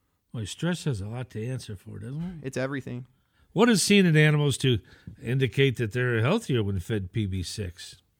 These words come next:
Speaker 2: So there's lots of ways to measure this. So the beneficial effects of Clostat have been seen in multiple species of animals. Positive data has been shown in beef cattle,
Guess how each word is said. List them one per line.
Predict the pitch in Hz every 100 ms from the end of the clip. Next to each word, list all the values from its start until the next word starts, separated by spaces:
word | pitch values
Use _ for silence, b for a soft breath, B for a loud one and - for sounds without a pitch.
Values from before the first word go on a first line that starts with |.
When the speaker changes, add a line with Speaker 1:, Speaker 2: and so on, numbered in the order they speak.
| - _ _ _ -
Speaker 2:
So | 160
there's | 147 143 139
lots | 180 208 151
of | 131
ways | 131 127
to | 120
measure | 120 123 - 107
this. | 87 131 - _ _
So | - 127 123
the | 131
beneficial | 120 180 180 - 165 - 160
effects | - 139 139
of | 123
Clostat | - 143 147 135 131 127 b b b -
have | 135
been | 131 131
seen | 143 139
in |
multiple | 123 135 143 135 127
species | - 123 127 123
of | 123
animals. | 123 110 101 - - _ _ _ _ _ _ -
Positive | 156 160 165
data | 147 160 147
has | 143
been | 131
shown | 123 139 131
in | 123
beef | 135 160
cattle, | - 175 180 185